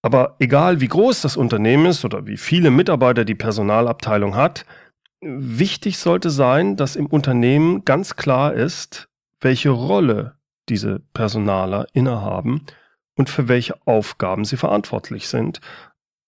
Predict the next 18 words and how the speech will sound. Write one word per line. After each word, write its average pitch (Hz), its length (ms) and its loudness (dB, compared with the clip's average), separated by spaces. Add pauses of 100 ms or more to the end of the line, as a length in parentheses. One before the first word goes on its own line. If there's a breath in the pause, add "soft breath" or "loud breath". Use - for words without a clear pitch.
(480)
und 143 140 0
für 135 220 -4
welche 110 300 0
nicht. - 520 -4 (2000)
Ja, 110 80 2
das 95 60 0
ist 90 160 -4
doch - 100 -12
ganz - 180 -4
einfach. 117 460 0 (220)
Da 101 180 -8
steht - 300 -4
bei 113 80 -4
uns 127 280 -4
alles 139 240 2
in 139 80 -2
den 120 140 2
Prozessbeschreibungen 123 1040 2